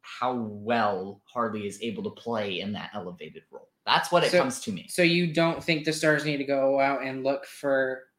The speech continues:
Speaker 2: I, I know you want them to focus on Domi, which I agree with you on, in that aspect. But I still, I, I don't, I still think they need one more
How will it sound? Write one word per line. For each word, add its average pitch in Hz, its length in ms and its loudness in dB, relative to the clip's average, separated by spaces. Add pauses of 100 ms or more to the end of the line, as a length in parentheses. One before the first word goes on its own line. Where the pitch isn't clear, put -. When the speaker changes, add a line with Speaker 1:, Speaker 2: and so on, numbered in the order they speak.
(360)
Speaker 2:
I, 165 160 8
I 170 100 6
know 180 120 6
you 196 180 4
want 185 300 0
them 165 240 2
to 156 60 4
focus 156 540 -2
on 147 540 -2
Domi, 165 380 2
which 143 180 -2
I 156 120 4
agree 165 360 4
with 156 220 -2
you 147 120 0
on, 147 220 -2
in 147 140 0
that 151 220 4
aspect. 131 500 -6 (600)
But - 120 2
I 156 100 4
still, 185 560 4
I, 156 180 0
I 156 240 0
don't, 170 300 2 (260)
I 156 100 4
still 180 540 2
think 175 320 0
they 151 160 0
need 156 320 2
one 165 460 2
more 156 540 4